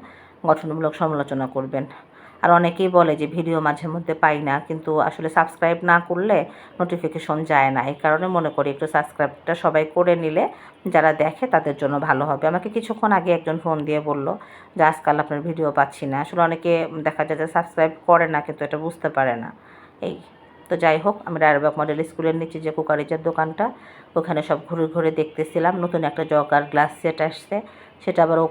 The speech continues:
খুব মনোযোগ দিয়ে আমাকে দেখাচ্ছিল, তো সেটা আবার দেখতেছিলাম। কিন্তু ওই যে মন ভালো না, শরীর ভালো না, তো খুব, মানে খুব একটা অ্যাটেনশন দিয়ে দেখতে পারলাম না।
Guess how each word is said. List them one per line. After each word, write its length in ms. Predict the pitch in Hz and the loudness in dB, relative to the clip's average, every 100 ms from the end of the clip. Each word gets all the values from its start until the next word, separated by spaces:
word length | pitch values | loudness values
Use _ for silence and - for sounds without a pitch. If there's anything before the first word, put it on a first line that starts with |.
| - | 0
খুব 280 | 220 226 220 | 0 0 2
মনোযোগ 320 | 196 170 165 | 2 2 0
দিয়ে 160 | 156 151 | 0 0
আমাকে 240 | 147 156 | 0 0
দেখাচ্ছিল, 640 | 151 151 170 - 156 180 | 0 0 -8 -6 -2 -2
তো 120 | 202 175 | -2 -4
সেটা 220 | 170 151 | -2 -2
আবার 200 | 151 147 | 0 -2
দেখতেছিলাম। 600 | 156 - 160 156 165 175 | -6 -8 -10 -8 -8 -8
কিন্তু 200 | 180 180 | -4 -2
ওই 60 | |
যে 100 | 175 | -2
মন 280 | 170 185 180 | 0 0 0
ভালো 200 | 175 156 | 0 0
না, 140 | 160 170 | 0 0
শরীর 320 | 185 175 160 | 2 2 0
ভালো 200 | 160 165 | -2 0
না, 140 | 175 | -2
তো 280 | 175 190 - - - - - | -2 -2 -2 -8 -20 -12 -2
খুব, 100 | 180 | 0
মানে 180 | 160 156 | 0 0
খুব 180 | 190 | 4
একটা 200 | 175 175 | 4 6
অ্যাটেনশন 580 | 175 180 175 175 170 175 | 4 4 0 -2 -2 -2
দিয়ে 180 | 180 185 | 0 0
দেখতে 300 | 165 160 139 | -2 -2 -2
পারলাম 440 | 135 131 131 131 | 0 0 0 -2
না। 140 | 131 | -4